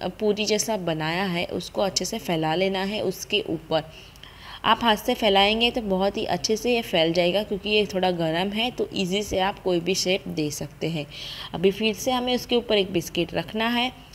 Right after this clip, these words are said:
Same तरीके से। अभी हाथ अगर आपको लग रहा है गर्म है, थोड़ा घी वाला हाथ कर लीजिए, Same हाथ से उसको पूरी जैसा बना दीजिए, उसके ऊपर रख दीजिए और उसको भी अच्छे से pack कर लीजिए।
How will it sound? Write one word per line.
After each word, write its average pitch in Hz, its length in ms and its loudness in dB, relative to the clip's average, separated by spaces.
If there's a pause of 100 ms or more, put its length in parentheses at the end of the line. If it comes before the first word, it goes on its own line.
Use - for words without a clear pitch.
Same 233 280 2
तरीके 233 400 2
से। 240 200 0
अभी 208 220 2
हाथ 170 240 0 (180)
अगर 175 360 2 (200)
आपको 170 300 2
लग 185 220 6
रहा 208 140 6
है 202 100 8
गर्म 165 340 0
है, 196 80 -2
थोड़ा 180 220 0
घी 180 300 -2
वाला 180 240 0
हाथ 170 180 -4 (120)
कर 165 100 0
लीजिए, 165 380 -2 (560)
Same 247 280 4
हाथ 208 160 2
से 233 180 -2
उसको 240 240 0
पूरी 190 340 4
जैसा 185 260 -2
बना 156 360 -4
दीजिए, 226 400 0
उसके 202 300 2
ऊपर 180 300 2
रख 160 140 -2
दीजिए 170 440 0 (320)
और 175 100 -2
उसको 170 240 -2
भी 196 120 2
अच्छे 180 340 0
से 214 140 -2
pack 160 340 0
कर 151 120 0
लीजिए। 143 440 -4